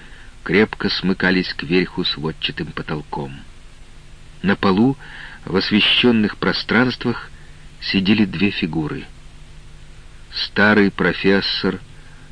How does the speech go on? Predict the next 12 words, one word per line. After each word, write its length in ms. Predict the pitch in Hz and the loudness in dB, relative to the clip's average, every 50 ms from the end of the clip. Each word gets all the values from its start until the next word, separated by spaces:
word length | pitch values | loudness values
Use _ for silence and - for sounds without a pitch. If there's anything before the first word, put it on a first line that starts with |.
| - | -12
склонив 520 | - - - - 95 90 90 90 87 85 80 | -10 -8 -2 0 2 4 4 4 2 2 2
голову 480 | 76 92 98 101 98 95 90 87 85 | 4 6 6 8 6 6 4 4 4
и 80 | 85 80 | 2 2
что-то 340 | - - - 95 85 - 85 | 0 0 -2 0 0 0 -2
бормоча 760 | 78 78 85 92 - 80 92 90 87 - - - 196 202 202 | 0 0 0 2 2 2 2 0 0 0 0 2 2 2 2
про 220 | - - - - | 0 -2 -2 -2
себя, 480 | 147 - - 92 85 85 87 87 87 - - - - - - - - - - - - - - - - - - | -2 0 0 0 0 0 0 0 -2 -4 -8 -14 -18 -18 -18 -18 -18 -20 -20 -20 -20 -20 -20 -20 -20 -14 -2
ковырял 500 | - 101 92 95 95 98 98 95 95 87 | 2 4 6 6 8 8 8 6 6 2
иголкой 680 | - - 101 87 87 92 95 95 95 92 - - 92 90 | 2 -2 -4 -2 2 4 6 6 6 4 4 2 0 0
в 60 | 85 | 2
своих 380 | - - - 85 87 85 - - | 0 -2 0 2 2 0 0 0
лохмотьях. 920 | 87 85 82 - - 82 82 87 87 82 - - 85 82 - - - - | -2 -2 -2 -2 -2 0 0 0 0 0 -2 -4 -4 -4 -6 -10 -14 -18